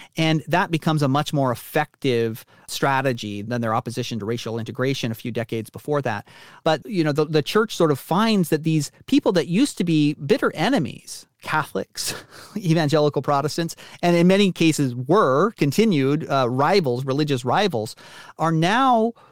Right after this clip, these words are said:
willing to meet with them and willing to work with them on, on political issues. So it becomes a way for the church in some ways to integrate into broader American culture by, uh, joining on with these political culture wars. So as you mentioned, the, the proclamation, as it's sometimes called, the family, a proclamation to the world,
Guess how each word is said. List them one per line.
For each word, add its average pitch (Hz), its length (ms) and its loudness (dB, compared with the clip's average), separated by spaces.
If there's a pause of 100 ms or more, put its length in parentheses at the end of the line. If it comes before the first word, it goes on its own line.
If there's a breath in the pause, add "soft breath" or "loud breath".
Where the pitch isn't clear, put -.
willing 180 380 4
to 220 80 2
meet 240 240 0
with 147 140 -4
them 107 400 -2
and 151 240 0
willing 175 240 2
to 175 80 -2
work 190 220 0
with 160 120 -2
them 135 260 0
on, 139 140 0
on 139 120 -2
political 175 380 -2
issues. 120 220 -4 (180 loud breath)
So 208 140 4
it 190 80 4
becomes 254 380 0
a 180 40 2
way 165 200 2
for 156 120 -2
the 143 80 4
church 147 380 -2
in 135 140 -2
some 214 180 0
ways 156 180 0
to - 100 -6
integrate - 880 -2
into 135 200 -2
broader 135 340 2
American 120 400 -2
culture 139 460 -2 (280 loud breath)
by, 135 600 2
uh, 120 160 0
joining 151 420 2
on 131 360 2
with 117 140 -2
these 120 220 -2
political 135 800 0
culture 147 380 -2
wars. - 440 -8 (460 loud breath)
So - 140 0
as 185 180 2
you 196 60 2
mentioned, 175 500 2
the, 135 180 2
the 131 100 -2
proclamation, 139 1160 -2
as 120 220 -2
it's 117 100 -8
sometimes 127 380 -2
called, 104 180 -4
the 135 60 -8
family, 143 380 -2
a 117 40 -2
proclamation 131 580 -6
to 117 80 -10
the 120 100 -6
world, 170 340 -2